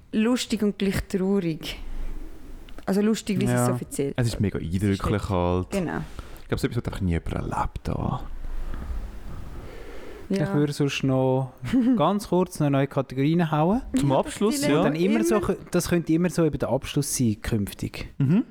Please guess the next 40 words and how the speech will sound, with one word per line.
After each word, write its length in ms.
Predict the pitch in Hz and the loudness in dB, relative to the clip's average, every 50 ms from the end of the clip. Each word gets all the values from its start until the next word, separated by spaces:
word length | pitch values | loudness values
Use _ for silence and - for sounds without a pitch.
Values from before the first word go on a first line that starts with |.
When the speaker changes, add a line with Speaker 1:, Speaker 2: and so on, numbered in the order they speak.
| - - - - - | -10 -20 -20 -4 -2
Speaker 2:
Weißt 180 | 131 131 - | -2 -2 0
du, 40 | - | 0
wir 80 | 135 120 | 0 0
kommen 180 | - 123 120 - | 2 0 2 0
ja 80 | 117 | 2
mit 200 | 110 110 107 - | 0 0 0 0
prall 220 | - 127 135 139 135 | 2 2 2 2 0
gefüllten 580 | - - 135 135 131 127 - - 120 120 113 - | 0 0 0 0 0 0 -2 -2 0 0 0 -2
kreativen 680 | - - 127 123 123 - - 131 127 120 - 127 120 117 | -2 0 2 2 2 2 2 0 0 2 2 2 2 2
Rucksäckerl, 760 | 113 135 131 - - - 120 - - - - 110 104 101 | 2 0 -2 -2 -2 -2 -2 -2 -2 -2 0 0 2 2
oder? 220 | 101 104 104 131 139 - - | 0 0 0 0 -2 -2 -4
Speaker 3:
Das 100 | - - | -4 -2
haben 80 | 120 107 | 0 0
wir 60 | 104 | 0
gemerkt, 380 | - - 110 113 147 - - - | 0 0 0 0 0 -2 -2 0
ja. 220 | - 107 127 170 190 175 - - - - - - - - - - - - | 0 2 2 0 -2 -4 -10 -14 -14 -14 -14 -14 -16 -18 -20 -20 -8 -4
Speaker 2:
Und 160 | 127 120 - | -4 -4 -2
zwar, 360 | - 127 135 151 180 - - - - - _ _ _ _ _ _ _ - | 0 2 2 2 0 -2 -6 -16 -20 -20 _ _ _ _ _ _ _ -6
die 80 | - 131 | -2 0
neue 200 | 127 127 151 170 | 2 2 2 2
Kategorie 600 | - - 156 - - 117 120 123 160 220 247 254 | 0 -2 -4 -4 -2 -4 -4 0 0 0 0 0
ist 340 | - 131 131 - - - - - - | 0 0 -2 -2 -4 -8 -10 -12 -8
das 200 | 226 - - - | -4 -4 -4 -2
Zitat 720 | - - 123 - - - 127 123 151 180 - - - - - | 0 0 0 0 0 0 2 2 2 0 -2 -8 -12 -4 -2
der 140 | 113 101 101 | -2 0 0
Woche, 460 | 98 95 - - - 120 127 180 - - - - - - - - - - - - - - - - - - | 0 0 -2 -2 -2 0 0 0 -2 -4 -10 -14 -14 -14 -12 -12 -12 -10 -10 -10 -10 -10 -10 -10 -6 -2
wo 160 | 135 131 131 | 0 2 2
ich 220 | 139 135 123 - | 2 0 0 0
einmal, 320 | 131 127 127 127 123 120 120 | 0 2 2 2 2 2 0
was 160 | 160 170 - | -2 0 0
ich 80 | 165 147 | -2 -2
so 160 | - 143 147 | 0 0 0
aufschnappe, 680 | 185 - - - - 160 135 - - - - - - - - - - - - - - - - - - - - - - - - - | 0 -2 -4 -2 0 0 0 0 -4 -10 -14 -14 -14 -14 -16 -20 -20 -20 -18 -18 -18 -18 -18 -18 -20 -20 -20 -20 -20 -20 -12 -4
dann 160 | - 127 120 | -2 0 2
einmal 200 | 120 123 127 123 | 4 4 4 4
euch 120 | 120 127 - | 2 2 0
zum 120 | - 120 | -2 -2
Besten 320 | 107 117 120 - - - 208 | 0 0 0 0 -2 -6 -2
gebe. 260 | - 196 196 - 151 | 0 0 0 2 0
Und 60 | 139 | -2